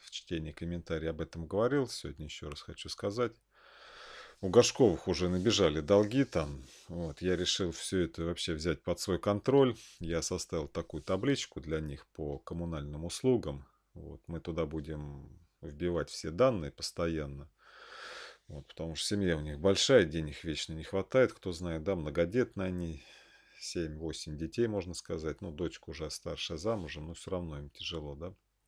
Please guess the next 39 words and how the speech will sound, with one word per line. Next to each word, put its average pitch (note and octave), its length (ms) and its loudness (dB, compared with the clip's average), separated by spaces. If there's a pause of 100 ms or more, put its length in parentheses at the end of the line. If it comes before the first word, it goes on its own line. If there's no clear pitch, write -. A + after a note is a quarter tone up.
(1400)
Вот, F2 340 -6
и - 20 -2
чтобы G#2+ 320 4
не G#2 80 6
затягивать, A#2 460 10
потому F2+ 220 -2
что - 140 2
щас, F2 100 -2
если G2 200 -4
всё - 200 2
это F#2+ 200 2
им F#2 100 2
опять F#2+ 300 2
там E2+ 180 -2
что-нибудь F2+ 320 0
обрежут, G2+ 540 6
это E2 220 -6
всё F2+ 200 -2
восстанавливать, E2 760 0
кто - 180 -8
знает, E2 440 -2
уже D2+ 200 -6
надо D2+ 240 -2
опять D2+ 240 -4
за D2+ 100 -10
подключение F2+ 680 0
платить. D#2 480 -4 (220)
Лучше F2 320 -8
всё D#2+ 400 -4
всё-таки - 420 -12
стараться D#2+ 480 -6
делать D2+ 280 -6
сразу. G#2+ 460 4 (720)
И E2+ 80 -4
так F2+ 240 2
как - 160 -6
у F#2+ 60 4
них F2 240 0
вот D#2+ 200 -4